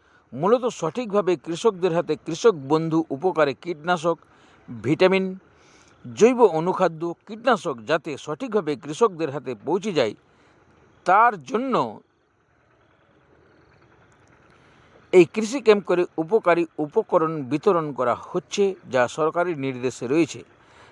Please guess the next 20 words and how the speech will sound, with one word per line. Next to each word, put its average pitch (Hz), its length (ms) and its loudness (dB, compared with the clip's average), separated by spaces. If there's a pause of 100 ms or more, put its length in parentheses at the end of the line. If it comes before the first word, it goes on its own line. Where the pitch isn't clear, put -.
(100)
দেখা 180 260 2
গেল 240 200 4
বিন্দু 185 340 -4
গ্রামের 214 420 2
মেম্বার 165 460 -2
নিবারণ 185 420 -4
সাহাকে 156 580 -10 (640)
লাইনে 208 460 0
দাঁড়িয়ে 156 380 -2 (180)
টোকন 180 360 2
নিতে। 120 460 -12 (960)
বিধায়ক 170 400 2
মনিরুল 170 360 -4
ইসলাম 151 400 -4
জানালেন, 175 500 -4 (460)
"আমরা 147 260 0 (100)
চাই 123 400 0 (520)
মানুষের 214 540 -2
হাতে - 420 -4
হাতে 131 400 -4